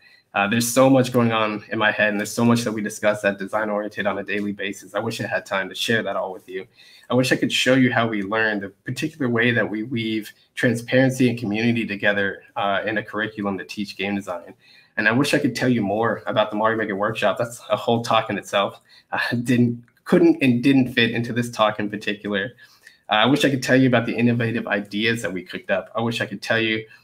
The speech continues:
that the things that we're talking about, putting in the games, is like nothing you've ever seen before. You'll never see it coming.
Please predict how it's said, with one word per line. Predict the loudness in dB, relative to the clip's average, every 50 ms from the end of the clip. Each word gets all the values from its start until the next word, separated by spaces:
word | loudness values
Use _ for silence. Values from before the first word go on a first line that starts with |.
| _ 0
that | 2 4 4 4 2 -2 -16 _ _ _
the | -8 -8 -6
things | 0 4 6 6 6 6
that | 2 0
we're | 0 -2
talking | 0 0 0 0 2 2 2 4
about, | 6 6 4 4 2 2
putting | 0 2 4 4
in | 4
the | 2 2
games, | 2 2 2 4 2 2
is | 0 -2 -4
like | -4 -4 -4
nothing | -2 2 4 4 4 4 2 -2 -2
you've | -2 0 -2
ever | -2 -2 -2
seen | -8 -6 -6 -6 -4 -4
before. | -6 -6 -2 -2 -2 -2 -4 -6 -4
You'll | -2 -2 -2 0
never | -2 0 2 4 4 4 4 2 0 -2 -4
see | -8 -8 -4 -4 -4
it | -4 -4
coming. | -6 -6 -6 -8 -12 -18